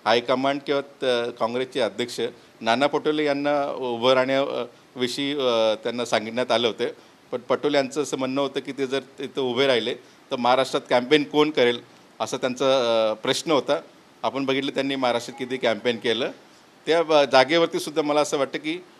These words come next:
अ, तिथं जर नाना स्वतः उभे राहिले असते, तर तिथं थोडं वेगळं चित्र, अ, बघायला मिळालं असतं. अ, त्याच्यामुळे ती कट्टुकट्टी election आहे, पण तरीसुद्धा मला तिथं एज हा भारतीय जनता पार्टीलाच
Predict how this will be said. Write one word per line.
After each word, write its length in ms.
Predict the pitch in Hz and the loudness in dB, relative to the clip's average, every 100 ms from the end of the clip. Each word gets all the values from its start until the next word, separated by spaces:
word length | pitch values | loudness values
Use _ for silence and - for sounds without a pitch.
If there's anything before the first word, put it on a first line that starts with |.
| - - | -16 0
अ, 200 | 120 117 - | 2 2 -2
तिथं 260 | 135 175 180 | -6 0 2
जर 240 | 165 175 | 2 0
नाना 520 | 151 135 143 156 160 | 0 0 4 4 2
स्वतः 260 | - 135 151 | -2 -2 0
उभे 200 | 127 143 | 2 6
राहिले 260 | 139 113 | 6 4
असते, 220 | 113 - 143 - - - - | 0 -2 -8 -8 -20 -20 -16
तर 40 | |
तिथं 220 | 131 139 156 | -12 -8 -6
थोडं 200 | 156 156 | 2 2
वेगळं 280 | 151 143 151 | 4 2 2
चित्र, 460 | 151 131 143 143 139 | 0 -4 -2 -2 -2
अ, 140 | 131 117 | -2 0
बघायला 380 | 113 120 147 | 2 4 4
मिळालं 320 | 139 120 120 117 | 4 2 2 0
असतं. 220 | - 127 - - - - - | -4 -10 -10 -18 -20 -20 -8
अ, 300 | 117 117 117 113 - | -2 0 0 -4 -4
त्याच्यामुळे 360 | 135 135 151 151 | -2 0 -2 -4
ती 40 | |
कट्टुकट्टी 640 | 156 143 - 180 180 180 185 | 0 0 0 -2 -2 -2 -2
election 340 | 160 160 - | 0 0 0
आहे, 100 | 180 | -4
पण 120 | 185 190 | -6 0
तरीसुद्धा 360 | 196 190 190 165 | 2 2 2 0
मला 180 | 156 147 | 0 -2
तिथं 340 | 151 151 135 120 - - - | -4 -2 -2 -2 -14 -20 -2
एज 220 | 139 143 | 0 0
हा 320 | 131 135 131 | 2 2 2
भारतीय 380 | - 110 104 139 | 0 0 0 -2
जनता 240 | 123 110 | -4 -2
पार्टीलाच 600 | 117 113 104 107 107 95 | -2 -2 -4 -4 -4 -4